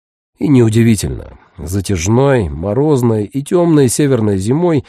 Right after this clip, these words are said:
нетрудно представить себе, что тепло уже не вернется. Рано или поздно великаны и чудовища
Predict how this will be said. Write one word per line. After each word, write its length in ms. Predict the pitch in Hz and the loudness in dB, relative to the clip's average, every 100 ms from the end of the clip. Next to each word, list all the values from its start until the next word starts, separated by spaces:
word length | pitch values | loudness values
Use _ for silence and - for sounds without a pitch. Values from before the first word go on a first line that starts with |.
| - | -8
нетрудно 580 | 113 147 160 196 190 120 | 0 2 2 0 2 0
представить 600 | 90 85 - 127 131 107 | 0 -8 -4 -2 0 -2
себе, 300 | - 101 101 | -4 -6 -6
что 220 | 90 - | -6 -10
тепло 400 | 127 143 - 143 | -12 -12 -8 -6
уже 220 | 143 123 123 | -4 0 0
не 160 | 110 | 0
вернется. 680 | 110 113 113 113 73 - - - _ _ _ _ - | 0 0 0 0 -4 -12 -20 -20 _ _ _ _ -14
Рано 420 | 55 104 110 101 | -6 -2 0 0
или 180 | 87 78 | 0 -4
поздно 400 | 117 139 120 98 | -2 0 0 -2
великаны 600 | 90 98 104 151 143 113 | -4 -4 -4 -2 -2 -2
и 160 | - | -4
чудовища 720 | 104 104 135 165 127 - 120 | -6 -6 -6 -4 -4 -4 -4